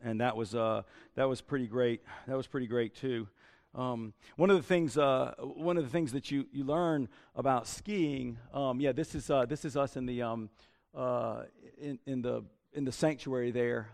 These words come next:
um, of the, uh, Perry Memorial United Methodist Church. This is our church, and, uh, and the room was packed at night. I mean, there, a hundred and twenty doesn't do it justice. There were more than that from the, from the four churches and adults and kids,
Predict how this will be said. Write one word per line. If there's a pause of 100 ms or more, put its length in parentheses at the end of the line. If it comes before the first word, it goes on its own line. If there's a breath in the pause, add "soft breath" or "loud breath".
um,
of
the,
uh, (300 soft breath)
Perry (240 soft breath)
Memorial (160 soft breath)
United
Methodist
Church.
This
is
our
church,
and,
uh, (200 loud breath)
and
the
room
was
packed
at
night.
I
mean,
there,
a
hundred
and
twenty
doesn't
do
it
justice.
There
were
more
than
that (260 loud breath)
from
the,
from
the
four
churches
and (320 loud breath)
adults
and
kids,